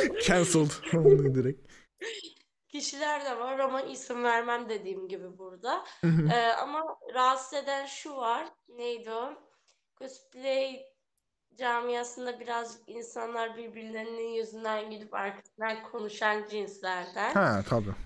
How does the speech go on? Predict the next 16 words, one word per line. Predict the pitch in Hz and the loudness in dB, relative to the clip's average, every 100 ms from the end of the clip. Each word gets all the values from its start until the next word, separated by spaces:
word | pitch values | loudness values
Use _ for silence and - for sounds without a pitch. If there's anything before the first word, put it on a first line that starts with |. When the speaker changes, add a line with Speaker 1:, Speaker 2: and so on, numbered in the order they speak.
| - - _ _ _ _ _ _ - | -12 -20 _ _ _ _ _ _ -12
Speaker 1:
Şey, | - 294 247 233 - - _ _ _ _ _ _ _ | 0 4 4 2 -2 -14 _ _ _ _ _ _ _
çıkarları | - 311 - 285 262 269 269 | -8 -8 0 6 6 6 0
için | 285 247 - 226 214 | -2 -8 -10 -8 -6
genelde | 202 196 196 190 185 190 190 | -6 -4 -4 -4 -6 -8 -8
çoğunlukla | 214 208 208 208 214 196 | -6 -6 -6 -10 -12 -8
birbirlerine | 208 - 196 196 196 202 | -10 -8 -10 -6 -6 -4
yazıyorlar. | 196 190 185 202 262 294 | -6 -6 -8 -6 -6 -6
Ondan | 233 226 220 | -6 -6 -8
sonra | 220 233 240 254 | -8 -10 -10 -10
hop | 220 - | -12 -10
bay | - 190 190 | -8 -8 -8
bay | 185 | -8
oluyorsun. | 180 185 175 - 123 | -10 -12 -14 -6 -2
Speaker 2:
Ha, | 113 107 110 107 - - | -2 -2 -6 -8 -10 -6
evet, | 107 120 | -4 -2
evet. | 107 - | -4 -6